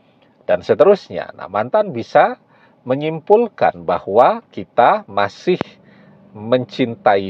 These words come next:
dia, masih punya ketertarikan untuk kembali bersama dia. Karena tanda cinta kan orang akan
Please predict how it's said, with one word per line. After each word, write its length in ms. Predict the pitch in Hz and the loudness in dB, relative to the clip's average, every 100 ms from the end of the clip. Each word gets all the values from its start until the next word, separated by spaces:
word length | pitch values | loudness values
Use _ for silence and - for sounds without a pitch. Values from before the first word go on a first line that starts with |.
| 85 | -10
dia, 480 | 95 117 170 226 _ _ _ _ _ _ - | 0 2 2 0 _ _ _ _ _ _ -20
masih 560 | 95 120 123 - 165 | -4 -2 -2 -4 -6
punya 560 | 139 - 135 131 120 107 | -6 -6 -4 0 0 0
ketertarikan 1040 | - 107 104 - 104 92 85 - 123 160 | -4 -2 -2 -2 -4 -4 -4 0 0 0
untuk 400 | - 98 104 - | -16 -12 -10 -10
kembali 720 | - 92 87 85 82 117 220 - | -8 -10 -6 -6 -6 -6 -10 -14
bersama 560 | - 117 117 131 123 120 117 | -4 -4 0 0 2 2 0
dia. 240 | 160 - - _ _ _ _ _ _ | -2 -2 -4 _ _ _ _ _ _
Karena 320 | - 90 143 165 | -10 -2 0 2
tanda 320 | 120 113 113 | 2 2 0
cinta 400 | - 113 110 113 | 0 -6 0 0
kan 240 | - 160 | 2 0
orang 320 | 139 113 139 | 0 2 0
akan 480 | 170 - 131 156 247 | -2 -4 0 0 -2